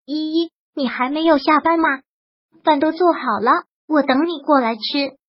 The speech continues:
穆思辰，莫名听到他的声音，连依还挺开心的，吐了口气，说道：“好吧，我一会儿就到。”连依开着车到了穆家别墅，他没想到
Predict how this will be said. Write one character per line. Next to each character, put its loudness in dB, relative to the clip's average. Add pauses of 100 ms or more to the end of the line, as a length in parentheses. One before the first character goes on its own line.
(360)
穆 0
思 0
辰， -2 (500)
莫 2
名 -6 (240)
听 -8
到 0
他 0
的 -2
声 -4
音， -4 (220)
连 4
依 -2
还 -6
挺 -8
开 -6
心 -6
的， 0 (240)
吐 -6
了 -6
口 -6
气， -14 (500)
说 -2
道 2 (380)
：“好 -2
吧， 2 (380)
我 -4
一 -6
会 2
儿 2
就 0
到。” 2 (720)
连 -2
依 -2
开 2
着 2
车 0
到 0
了 2
穆 -8
家 0
别 0
墅， -4 (240)
他 0
没 0
想 -6
到 2